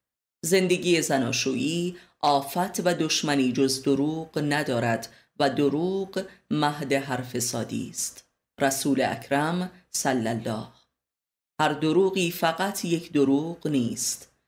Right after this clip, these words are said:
بلکه بذری است که مبدل به درختی می‌شود که هزاران هزار میوهٔ دروغین می‌دهد و مولد و کارخانهٔ صدها دروغ بعدی می‌گردد. هر دروغی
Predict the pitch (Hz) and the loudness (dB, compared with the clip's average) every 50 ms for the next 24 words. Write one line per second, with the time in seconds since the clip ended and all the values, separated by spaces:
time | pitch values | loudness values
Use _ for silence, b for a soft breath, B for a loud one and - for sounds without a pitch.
0 | _ _ _ - 143 127 - - 139 127 160 175 180 - - 135 131 123 117 117 | _ _ _ 0 0 2 0 -2 0 2 2 2 0 0 -2 0 0 0 0 -2
1 | - - - 147 156 160 151 135 156 156 156 - 151 151 139 - 143 131 143 139 | -4 -4 -2 0 2 2 2 4 2 2 2 2 0 2 4 2 2 4 4 2
2 | 147 175 - - - - 143 127 123 120 - - 139 113 123 120 113 117 B B | 2 -2 -6 -8 -6 -2 0 0 0 0 0 0 0 0 0 0 0 -2 B B
3 | B B B B _ 160 160 156 156 156 151 151 165 151 151 147 143 165 196 190 | B B B B _ 2 2 4 4 2 2 2 4 4 4 4 4 2 0 0
4 | 196 208 175 156 143 - 147 135 127 127 123 139 156 143 135 131 135 135 127 131 | 0 0 0 0 0 2 2 2 2 2 0 -2 0 2 2 4 4 2 2 2
5 | 120 - 135 127 143 127 123 143 165 180 190 180 151 131 131 - 143 147 127 123 | 2 2 2 2 2 -2 -2 -2 -4 -2 -2 -2 0 0 -2 -2 0 -2 -4 -2
6 | - 123 B B B B B B 151 156 151 147 143 131 143 139 135 131 160 185 | -4 -6 B B B B B B -2 0 2 2 2 4 4 2 2 2 0 0
7 | 185 208 180 175 175 - - 165 151 139 - - - 139 131 127 123 120 127 123 | 0 0 -2 -2 -2 0 2 2 2 2 0 -2 -4 -2 0 0 0 0 -2 -2
8 | - - 143 139 139 - - 135 131 113 117 131 139 143 120 120 131 107 131 131 | -2 -2 -4 -4 -4 -2 -2 0 0 2 0 0 0 0 -2 -2 -4 -2 0 -2
9 | - - - - 85 92 90 - 113 117 110 104 110 - - 131 - - - - | -2 -2 -2 -4 -2 -2 0 -2 -2 -2 -4 -4 -4 -6 -8 -8 -8 -10 -12 -18
10 | _ _ _ _ _ _ _ _ _ _ _ - 127 135 135 - 147 143 147 160 | _ _ _ _ _ _ _ _ _ _ _ -2 -2 0 0 0 0 0 0 -2
11 | 156 156 170 170 170 170 175 175 175 | -2 0 0 2 2 2 0 -2 -4